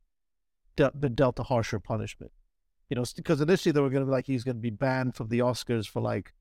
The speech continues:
five years and stuff. And then people brought up the fact that, like, Roman Polanski's won Oscars,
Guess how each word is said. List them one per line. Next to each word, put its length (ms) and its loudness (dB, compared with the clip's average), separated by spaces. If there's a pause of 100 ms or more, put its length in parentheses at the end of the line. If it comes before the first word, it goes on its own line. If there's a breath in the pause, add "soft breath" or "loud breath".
(400)
five 320 2
years 340 2
and 120 -6
stuff. 400 0
And 120 -6
then 160 -2
people 480 -2 (360)
brought 160 4
up 180 0
the 80 -4
fact 360 0
that, 120 0
like, 260 0
Roman 300 -6
Polanski's 680 0
won 200 -2
Oscars, 520 -8